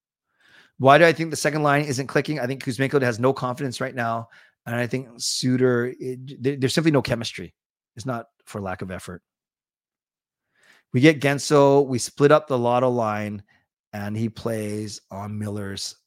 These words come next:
wing. That's what I think. P D for Hart, Hughes for Norris, Demko for Vezina, Tocchet. Yeah, I, th-, I think P D for Hart might be the only one that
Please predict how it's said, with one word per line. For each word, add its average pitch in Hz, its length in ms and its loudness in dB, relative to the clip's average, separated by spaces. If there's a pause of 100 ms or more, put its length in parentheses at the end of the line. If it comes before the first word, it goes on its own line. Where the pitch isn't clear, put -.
(200)
wing. 87 320 -12 (720)
That's - 160 -16
what 90 100 -10
I 82 40 -12
think. 80 220 -16 (3500)
P - 120 -2
D 131 100 6
for 123 160 2
Hart, 131 300 4
Hughes 120 280 -2
for - 80 -6
Norris, 120 300 0
Demko 117 400 -4
for 113 140 -10
Vezina, 110 500 -4 (140)
Tocchet. 107 400 -6
Yeah, 117 160 -4
I, 117 80 0
th-, - 120 -10 (320)
I 131 40 -6
think 185 180 -6
P - 140 -8
D 139 100 -2
for 123 140 -6
Hart 113 240 -6
might 117 140 -10
be - 80 -14
the 110 120 -12
only 107 220 -6
one 101 360 -6
that 92 260 -10